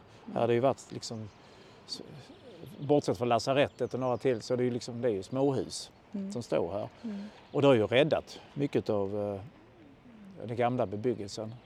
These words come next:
Speaker 2: Så är det ju. Eh, och som gör att det är, eh, så välbevarat.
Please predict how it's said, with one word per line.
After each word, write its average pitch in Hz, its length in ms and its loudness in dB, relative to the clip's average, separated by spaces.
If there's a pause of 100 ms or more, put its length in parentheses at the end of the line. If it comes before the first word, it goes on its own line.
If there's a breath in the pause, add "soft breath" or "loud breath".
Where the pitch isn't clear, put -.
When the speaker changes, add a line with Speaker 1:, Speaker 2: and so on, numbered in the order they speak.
(380)
Speaker 2:
Så - 160 -6
är 117 100 -4
det 95 60 -6
ju. 95 80 -6 (1080 loud breath)
Eh, 92 420 -10 (560)
och 123 120 -12
som 123 140 -4
gör 107 180 2
att 95 60 -8
det 107 100 -6
är, 98 80 -4 (500)
eh, 113 40 -12
så 107 160 -10
välbevarat. 104 920 -8